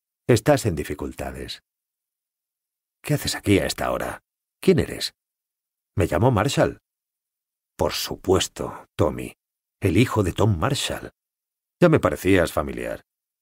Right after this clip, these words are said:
El niño se rió suavemente. «Más familiar de lo que crees». «¿Cómo está tu padre, Tommy?». «¿Lo has visto últimamente?», preguntó el niño. «En la calle, hace dos meses, solo un momento». «¿Qué aspecto tenía?».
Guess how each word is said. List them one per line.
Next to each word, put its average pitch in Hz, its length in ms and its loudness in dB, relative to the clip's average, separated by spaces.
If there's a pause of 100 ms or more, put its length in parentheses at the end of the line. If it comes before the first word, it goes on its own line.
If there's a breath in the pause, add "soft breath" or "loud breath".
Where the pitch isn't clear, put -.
(560)
El 92 160 0
niño 127 280 2
se 87 140 -2
rió 71 260 -2
suavemente. 78 800 -2 (800)
«Más 85 200 -2
familiar 87 440 0
de 117 100 4
lo 143 100 4
que - 120 -6
crees». 110 360 -4 (880)
«¿Cómo 87 180 0
está 85 200 0
tu - 100 -2
padre, 143 320 2
Tommy?». - 440 -10 (720)
«¿Lo 82 120 -4
has 87 140 -4
visto - 240 4
últimamente?», 120 640 2 (300)
preguntó 78 480 2
el 76 140 0
niño. 69 380 -4 (1080)
«En 123 200 4
la 123 100 6
calle, 71 400 0
hace - 240 -6
dos 76 200 -4
meses, - 520 -2
solo 175 280 2
un 147 80 4
momento». 92 500 0 (880)
«¿Qué - 100 -8
aspecto 95 380 0
tenía?». 113 420 0